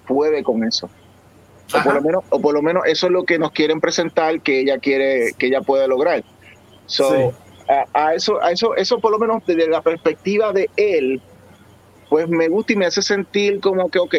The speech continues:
Speaker 1: es bueno, está bien, él se va a sentir cool pasando entonces el batón eventualmente, viendo a quién se lo está pasando y toda la cosa,
Speaker 2: Sí.
Speaker 1: y pues,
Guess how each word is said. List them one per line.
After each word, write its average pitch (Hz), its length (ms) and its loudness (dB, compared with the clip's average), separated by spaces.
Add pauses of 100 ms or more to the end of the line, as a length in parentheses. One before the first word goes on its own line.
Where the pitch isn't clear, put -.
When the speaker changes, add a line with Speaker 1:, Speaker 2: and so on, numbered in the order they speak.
(280)
Speaker 1:
es 143 100 2
bueno, 160 280 0
está 147 180 2
bien, 123 300 0
él 131 160 0
se 170 120 2
va 170 80 2
a - 40 -2
sentir 160 420 -2
cool 165 340 0
pasando 131 480 -2
entonces 147 480 -2
el 143 120 0
batón 151 360 0
eventualmente, 151 800 0 (400)
viendo 135 680 0
a 143 100 -2
quién 147 260 -2
se 147 140 0
lo 139 80 0
está 135 180 -2
pasando 160 880 0
y 123 40 -4
toda 117 240 -2
la 113 120 -2
cosa, 156 540 0
Speaker 2:
Sí. 123 80 -2
Speaker 1:
y - 20 -4
pues, 110 240 -4